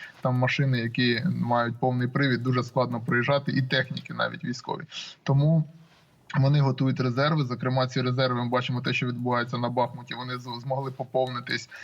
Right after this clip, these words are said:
за рахунок підрозділів, які вийшли з правого берегу Дніпра. Тут були боєздатні, е, підрозділи. Ми їх тут, е, скажімо, е, нанесли їм втрати, але вони ще були боєздатні. Вони вийшли на правий, і більша частина їх зразу пішла на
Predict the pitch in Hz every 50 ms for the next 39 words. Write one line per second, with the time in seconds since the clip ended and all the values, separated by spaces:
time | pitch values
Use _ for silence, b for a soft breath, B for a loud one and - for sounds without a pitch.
0 | B B B - 127 139 131 131 - - 139 135 127 120 117 - - - 123 127
1 | 135 135 131 127 123 123 120 120 113 120 117 - 131 123 123 151 127 123 - -
2 | 123 117 117 117 120 - - 131 127 127 123 120 120 117 120 127 127 120 120 120
3 | 127 120 117 127 123 120 - 180 135 135 151 135 131 135 131 127 123 123 123 123
4 | 120 120 117 120 117 117 117 - 127 120 110 110 B B B B B B B -
5 | 127 127 - - 123 135 139 147 151 147 147 143 139 135 131 131 123 120 120 -
6 | 127 127 - - - - - 117 117 113 113 113 113 113 113 113 113 117 117 -
7 | - - - - 123 120 127 120 120 117 113 113 107 B B B B B B B
8 | B B B 160 139 127 123 123 120 135 147 151 151 143 - 160 151 151 147 135
9 | - - 156 165 180 180 147 147 139 139 139 135 135 139 135 127 - 139 127 127
10 | 127 131 135 123 127 123 120 127 123 135 143 165 175 185 165 143 123 131 131 131
11 | 127 127 127 123 - 123 123 120 123 127 143 147 156 160 143 131 120 117 131 135
12 | 135 127 123 123 123 117 120 123 - 131 143 - - 175 - - 127 123 - 135
13 | 135 131 120 117 117 123 123 123 123 117 117 123 120 123 131 127 - - 131 120
14 | 117 117 117 113 113 113 113